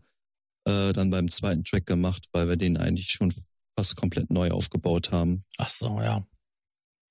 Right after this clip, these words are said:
Speaker 1: Hm.
Speaker 2: Ähm, jetzt hast du mich gerade rausgebracht. Ich hatte noch eine schöne Frage.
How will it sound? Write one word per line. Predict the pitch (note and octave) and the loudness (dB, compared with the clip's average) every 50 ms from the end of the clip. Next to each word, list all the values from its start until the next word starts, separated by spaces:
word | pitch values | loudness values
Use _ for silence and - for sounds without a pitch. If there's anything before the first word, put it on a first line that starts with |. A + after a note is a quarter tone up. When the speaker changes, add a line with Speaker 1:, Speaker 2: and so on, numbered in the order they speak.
| _ - | _ -2
Speaker 1:
Hm. | F#2+ F2+ F#2 G#2 - _ _ - - - - - - - - - _ _ _ _ _ _ _ _ _ - | 0 0 0 0 -4 _ _ -10 -6 -4 -4 -4 -4 -6 -10 -12 _ _ _ _ _ _ _ _ _ -4
Speaker 2:
Ähm, | C3 B2+ B2 A#2 A#2+ A#2 A#2 A2 A2 A2 A2+ A2 G#2+ G#2 - _ _ _ _ _ _ _ _ _ _ _ _ _ _ _ _ _ _ _ _ - | -2 0 0 0 0 0 0 0 -2 -2 -2 -2 -4 -6 -8 _ _ _ _ _ _ _ _ _ _ _ _ _ _ _ _ _ _ _ _ -6
jetzt | - - - | -6 -4 -2
hast | B2+ - - | -4 -6 -4
du | D3 | -4
mich | C3+ - - | -4 -4 -4
gerade | - A#2+ C3 D#3 D#3+ E3 - | -2 -2 0 0 0 -2 -4
rausgebracht. | A#2+ A2+ A#2 - - - A2+ A2 A2 | -6 -4 -4 -4 -6 -6 -6 -6 -4
Ich | - - | -2 -2
hatte | C#3 - C#3 | -2 0 0
noch | C3 B2 - | 0 0 -2
eine | - B2 | -2 -4
schöne | - - C3+ B2+ B2+ | -2 0 0 -2 -2
Frage. | A#2+ - - - A#2 G#2+ G2+ G#2+ G#2+ G2 G2 G2+ G2 | -4 -6 -6 -4 -2 -2 -2 0 -2 -2 -4 -4 -6